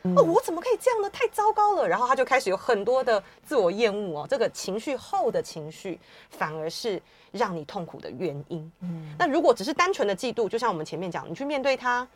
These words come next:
Speaker 2: 去剖析它，找到新的路，嗯，你就可以前进了。
Speaker 1: 嗯。
Speaker 2: 那个代谢的情绪方-，呃，时间是很快的。
Speaker 1: 所以臣服之心，
Speaker 2: 嗯。
Speaker 1: 它这里面其实看起来我觉得有三条路。
Speaker 2: 嗯。
Speaker 1: 第一条路是类似像信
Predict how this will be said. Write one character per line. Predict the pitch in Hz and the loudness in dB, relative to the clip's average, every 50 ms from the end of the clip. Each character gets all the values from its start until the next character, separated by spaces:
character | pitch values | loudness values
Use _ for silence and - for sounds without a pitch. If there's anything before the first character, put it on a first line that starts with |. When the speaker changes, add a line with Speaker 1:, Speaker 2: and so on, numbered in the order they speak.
| _ - - - - _ _ | _ -20 -20 -20 -20 _ _
Speaker 2:
去 | - - 277 233 | -2 0 0 0
剖 | - - - 160 | -2 -2 -4 -4
析 | 143 - - - 214 | -4 -4 -6 -6 -6
它， | 214 - 220 202 196 202 208 - - - _ | -4 0 0 2 2 0 -4 -8 -20 -20 _
找 | - - 151 | -4 -4 2
到 | 147 220 220 | 6 4 4
新 | - - 226 226 240 | 4 2 -4 -2 2
的 | 226 185 170 | 2 0 2
路， | 165 196 170 - _ _ _ _ | 0 -2 -2 -4 _ _ _ _
嗯， | - 190 208 - | -4 -4 -4 -4
你 | - 156 | -4 -2
就 | - 214 | -2 -2
可 | - 202 | -2 -2
以 | 170 139 | -6 -6
前 | - 156 151 | -8 -12 -12
进 | 143 - 160 - | -10 -10 -10 -10
了。 | - - - _ _ | -10 -14 -18 _ _
Speaker 1:
嗯。 | - 185 190 196 | -4 -4 0 0
Speaker 2:
那 | 359 | 2
个 | 190 233 180 160 156 - - | 4 4 2 2 -2 2 2
代 | - 262 240 | 4 4 4
谢 | 233 - - 269 214 | 2 2 2 2 2
的 | 180 165 | 2 2
情 | 156 - 185 160 | -2 -2 -6 -10
绪 | 165 - 214 196 | -8 -6 -8 -8
方-， | 170 - 202 180 175 - _ _ | -4 -2 -4 -4 -4 -6 _ _
呃， | - 170 151 | -4 -4 -4
时 | 143 - - 190 | -4 -6 -6 -4
间 | 180 220 208 202 | -2 -2 -2 -2
是 | 190 208 | -2 -8
很 | 170 - - 190 156 | -8 -6 -6 -8 -8
快 | 143 - - 170 147 127 _ | -8 -6 -6 -6 -6 -6 _
的。 | - - - - - - - _ | -16 -18 -18 -18 -20 -20 -20 _
Speaker 1:
所 | - 339 339 | 4 4 4
以 | 269 190 180 | 4 2 0
臣 | - - 170 165 196 | 0 0 0 0 0
服 | 196 - 165 | 2 0 -2
之 | - - 190 | 0 0 -4
心， | 185 - - 180 175 | -4 -2 0 -2 -2
Speaker 2:
嗯。 | |
Speaker 1:
它 | 175 190 190 | 0 -4 0
这 | 180 - 247 | 4 4 4
里 | 170 120 | 4 2
面 | 123 139 151 147 | -4 -2 -4 -2
其 | 143 - - | -2 -4 -2
实 | 147 - - 165 170 170 - - - - - - _ _ _ - | -2 0 0 0 0 -2 -4 -12 -20 -20 -20 -20 _ _ _ 0
看 | - 349 311 214 | 2 2 2 2
起 | - - | 2 6
来 | 147 135 | 6 6
我 | 135 123 123 | 6 6 4
觉 | - 147 147 | 4 2 2
得 | 170 | 4
有 | 156 107 | 2 2
三 | - - - 170 147 143 156 | 0 4 4 4 4 4 -2
条 | 160 - - 120 - - 139 139 | -6 -4 -6 -6 -6 -6 -6 -4
路。 | 151 262 | -2 -2
Speaker 2:
嗯。 | 262 233 170 139 - _ | -2 -4 -6 -8 -12 _
Speaker 1:
第 | - 302 302 294 | 2 4 4 4
一 | 285 | 4
条 | - - 190 156 151 | 2 -2 2 2 2
路 | 156 180 196 185 | 4 4 2 0
是 | 175 - - - - 185 175 151 143 - - _ _ _ _ _ _ _ | 0 -2 -2 -2 -2 0 0 -2 -2 -4 -14 _ _ _ _ _ _ _
类 | - 339 330 277 | 2 4 4 4
似 | - 254 | 2 2
像 | 247 254 233 208 | 0 2 0 0
信 | 180 - - - 240 196 135 | -2 0 0 0 0 0 -2